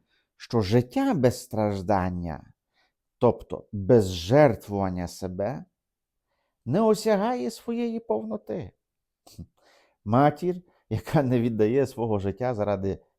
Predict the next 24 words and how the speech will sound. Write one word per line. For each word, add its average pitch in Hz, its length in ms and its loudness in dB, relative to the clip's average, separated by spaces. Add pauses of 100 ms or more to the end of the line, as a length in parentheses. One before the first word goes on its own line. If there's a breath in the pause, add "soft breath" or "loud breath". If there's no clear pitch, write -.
дитини, 123 580 2
яку 95 300 -2
народжує, 123 800 2
яку 90 320 -8
годує, 131 460 -4 (920)
не 123 180 6
розум-, 160 440 2
не 180 120 4
осягає 202 480 4
повноти 180 440 0
материнства. 240 760 -2 (1300 soft breath)
Чоловік, 131 500 4
який 131 340 0
не 113 100 0
віддає 120 360 4
свого 120 300 0
життя 113 260 0
заради 113 320 -2
свого, 101 500 -4 (120)
своєї 110 440 -2
дружини, 110 600 0
заради 92 340 -4
своїх 95 340 -4
дітей, 143 460 -2